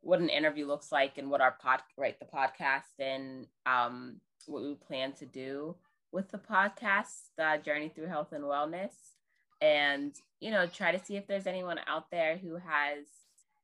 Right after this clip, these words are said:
like, this journey that they've gone through to become, like, a better self, right?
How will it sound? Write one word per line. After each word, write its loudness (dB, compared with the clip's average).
like, -2
this -10
journey -2
that -4
they've -4
gone -2
through -6
to -14
become, -8
like, -6
a -14
better -2
self, 2
right? 0